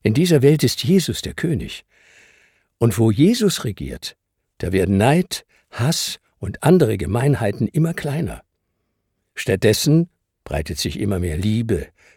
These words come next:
Frieden und Versöhnung aus. Wer sich diesem Reich anschließt,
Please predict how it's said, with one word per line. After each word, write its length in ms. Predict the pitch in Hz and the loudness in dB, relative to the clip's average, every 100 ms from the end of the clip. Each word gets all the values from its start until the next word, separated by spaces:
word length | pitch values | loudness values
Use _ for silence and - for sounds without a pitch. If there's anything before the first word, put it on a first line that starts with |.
| _ | _
Frieden 500 | - - 110 143 95 | -14 -4 0 0 0
und 140 | 80 71 | -4 -6
Versöhnung 440 | 80 98 151 82 | -6 -2 -2 -2
aus. 360 | - - - - _ _ _ _ _ _ _ _ _ - | -6 -10 -12 -14 _ _ _ _ _ _ _ _ _ 0
Wer 160 | 107 | 2
sich 180 | 107 120 | 2 0
diesem 340 | 175 208 202 | 2 2 4
Reich 360 | 160 160 135 - | 2 2 -2 -2
anschließt, 680 | 107 - - 73 - - | -6 -6 -8 -10 -10 -10